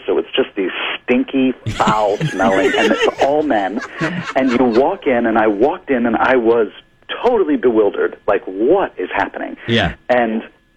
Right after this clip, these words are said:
Speaker 1: and then all of a sudden, Steven comes up to me, and he was like, "Oh, nice to meet you." I had never met him before, and he says, he, and he said, "I'm so glad you're here." And I was like, "I'm so glad I'm here."
Speaker 2: <laughs>
Speaker 1: And then he said, and then he said, "Do you want to meet the president?" And I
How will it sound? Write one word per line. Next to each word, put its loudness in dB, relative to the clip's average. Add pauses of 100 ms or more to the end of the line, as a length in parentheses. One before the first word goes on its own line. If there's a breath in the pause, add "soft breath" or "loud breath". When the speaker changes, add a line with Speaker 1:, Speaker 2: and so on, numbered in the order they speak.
Speaker 1:
and 2
then 0
all 0
of -6
a -14
sudden, 0 (120)
Steven 2 (140)
comes -2
up -2
to -14
me, -4
and -2
he -2
was 2
like, 2
"Oh, 2 (100)
nice 0
to -6
meet 2
you." 2
I 2
had 2
never 0
met -2
him -6
before, 0 (280 loud breath)
and -2
he 0
says, 2 (140)
he, -4
and 0
he -4
said, 2
"I'm -2
so 2
glad 0
you're -2
here." 2
And 2
I -10
was -6
like, 0
"I'm -2 (120)
so 4
glad 0
I'm -2
here." 2
Speaker 2:
<laughs> -2
Speaker 1:
And 2
then 2
he 2 (120)
said, 0 (400 loud breath)
and 0
then 2
he 2
said, 0
"Do -4
you 4
want 2
to 0
meet 0
the 0
president?" -2
And -2
I 0